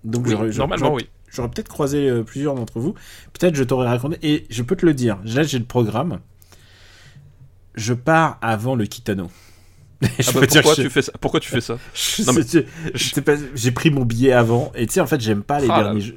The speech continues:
Speaker 1: j'aime pas les derniers jours de Cannes et ils passent genre en, en milieu de deuxième semaine et j'ai fait non mais quel
Speaker 2: Ah,
Speaker 1: dieu.
Speaker 2: putain,
Speaker 1: Et je
Speaker 2: c'est
Speaker 1: passe
Speaker 2: moche parce que, parce qu'il a
Speaker 1: et
Speaker 2: l'air, il a l'air, euh, enfin,
Speaker 1: ça a l'air a-, alléchant quoi.
Speaker 2: ça a l'air, ouais, le, le trailer est,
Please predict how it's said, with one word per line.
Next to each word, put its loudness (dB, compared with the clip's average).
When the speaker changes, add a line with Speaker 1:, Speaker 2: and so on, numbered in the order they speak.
Speaker 1:
j'aime -4
pas -2
les 2
derniers 2
jours -2
de -4
Cannes -4
et -10
ils -6
passent -4
genre -2
en, -
en 0
milieu 6
de -4
deuxième 2
semaine 2
et 2
j'ai -4
fait 0
non 4
mais -4
quel -2
Speaker 2:
Ah, 0
Speaker 1:
dieu. 2
Speaker 2:
putain, 0
Speaker 1:
Et 6
je 6
Speaker 2:
c'est 2
Speaker 1:
passe 4
Speaker 2:
moche -8
parce -6
que, 0
parce -12
qu'il 2
a 6
Speaker 1:
et 4
Speaker 2:
l'air, 0
il -4
a 6
l'air, 2
euh, 0
enfin, -2
Speaker 1:
ça -2
a 4
l'air 2
a-, 0
alléchant -4
quoi. -12
Speaker 2:
ça -2
a 2
l'air, 2
ouais, 6
le, -2
le -4
trailer -4
est, -6